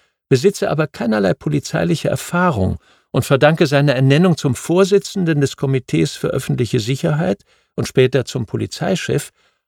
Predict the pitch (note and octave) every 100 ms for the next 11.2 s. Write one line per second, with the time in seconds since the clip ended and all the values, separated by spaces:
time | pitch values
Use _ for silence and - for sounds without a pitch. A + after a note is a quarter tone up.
0 | - G3 - - G#3+ - G3 F3+ D#3+ C#3
1 | B2+ - - D3+ F#3 D3 - - C#3+ C3+
2 | A#2 B2 C#3 - C3 B2+ - C3+ B2 A2
3 | - A2+ F#2+ G#2 F2+ E2+ - F#2 - C3
4 | _ _ _ _ _ _ _ - C#3+ C#3
5 | B2+ A#2+ A#2+ G#2+ C#3+ A2+ G#2+ - G#3+ -
6 | - - _ - C3+ A#2 G#2+ A#2+ G#2+ A2
7 | G#2+ B2 A#2+ G#2 G2 - D#2+ A#2+ - _
8 | _ _ _ - D3 D3+ C#3+ - F3+ A3+
9 | - - - _ - G3 F3+ - - A2
10 | - F#2+ A#2 A2 - F#2+ G2 - G2+ -
11 | - -